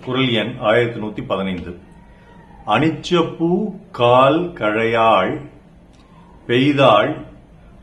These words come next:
நுசுப்பிற்கு நல்ல படாப்பறை." அனிச்சப்பூக்களை காம்பு நீக்காமல்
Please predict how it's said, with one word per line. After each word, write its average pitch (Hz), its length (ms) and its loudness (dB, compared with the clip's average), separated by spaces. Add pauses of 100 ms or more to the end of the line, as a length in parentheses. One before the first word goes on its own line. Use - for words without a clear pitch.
நுசுப்பிற்கு 185 920 -4
நல்ல 139 420 2
படாப்பறை." 123 920 0 (1400)
அனிச்சப்பூக்களை 135 1200 -4 (680)
காம்பு 175 720 2
நீக்காமல் 120 760 -2